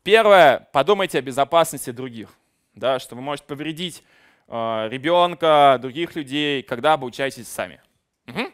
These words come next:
У нас же как? На пляж приходят, кайт ставят, запускают его русским стартом. Это когда кайт максимально тянет. Вот, и начинается веселье. А, в Европе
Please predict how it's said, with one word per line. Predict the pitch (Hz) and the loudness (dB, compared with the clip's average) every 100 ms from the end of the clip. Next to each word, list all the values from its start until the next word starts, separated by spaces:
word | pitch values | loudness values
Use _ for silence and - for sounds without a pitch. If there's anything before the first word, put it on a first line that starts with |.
| _ _ _ _ _ _ - | _ _ _ _ _ _ -6
У | |
нас | 147 131 | -4 -4
же | 135 | -2
как? | 135 107 - | -2 -2 -4
На | - | -8
пляж | 156 151 - | 0 0 0
приходят, | - - 247 269 254 - _ _ _ | -4 8 10 10 8 -2 _ _ _
кайт | 135 131 - | 0 2 0
ставят, | - 233 247 208 - | 4 6 6 4 -2
запускают | - 113 - - 240 240 220 | -10 -12 -10 0 4 6 4
его | 196 180 | 0 -4
русским | 170 - 147 | -4 -6 -10
стартом. | - 160 147 - 107 _ _ _ | -2 0 0 -4 -16 _ _ _
Это | 123 - | -8 -4
когда | 135 139 135 135 _ _ | 0 4 4 2 _ _
кайт | 156 143 147 | 0 0 -4
максимально | 131 - 170 175 151 135 | -10 -4 0 0 0 -4
тянет. | - 135 113 - _ _ 139 | -4 -4 -4 -12 _ _ -4
Вот, | 131 | -4
и | 196 | -4
начинается | 170 - 123 117 101 - 107 | -8 -8 -6 -6 -6 -10 -14
веселье. | 120 - 110 80 - _ _ _ _ _ - | -8 -6 -6 -8 -20 _ _ _ _ _ -4
А, | 131 139 139 139 139 135 127 - _ | 2 4 6 6 4 4 2 -2 _
в | 123 | -10
Европе | 147 156 240 277 240 220 | -6 4 4 6 2 0